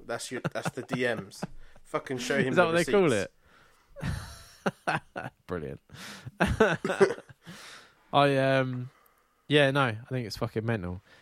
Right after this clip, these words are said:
Speaker 2: Have a bit of fun with it as well. Be like, "Oh, I'm gonna delete and block her, but do you wanna get our hopes up for a bit before, uh,
Speaker 1: Mm.
Speaker 2: before we do it?" And let him message her as you.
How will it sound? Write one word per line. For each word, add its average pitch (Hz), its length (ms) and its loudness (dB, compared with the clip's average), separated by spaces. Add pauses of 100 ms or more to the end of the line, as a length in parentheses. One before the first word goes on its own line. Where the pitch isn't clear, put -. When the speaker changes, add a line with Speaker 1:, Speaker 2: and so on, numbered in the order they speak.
Speaker 2:
Have 196 120 6
a 190 40 -2
bit 170 140 0
of 120 60 -6
fun 160 200 0
with 117 120 -6
it 90 100 -6
as 110 100 -8
well. 117 200 0
Be 123 100 -2
like, 110 440 2 (100)
"Oh, 131 200 6
I'm 117 140 2
gonna 135 200 2
delete 120 280 0
and 101 100 -4
block 127 220 2
her, 95 80 0
but 90 220 -4 (400)
do - 120 -2
you 123 40 2
wanna 113 180 0
get 110 160 -2
our 107 80 -2
hopes 127 280 0
up 107 140 -4
for - 140 -6
a 90 40 -4
bit - 240 -6
before, 98 460 -2
uh, 95 340 -2 (760)
Speaker 1:
Mm. 104 80 -8
Speaker 2:
before 107 180 -4
we 101 100 -4
do 107 140 -4
it?" 90 180 -4 (400)
And 117 140 -2
let 120 160 0
him 120 260 -4
message 113 340 -4
her 95 120 -2
as 95 200 -4
you. 101 260 -2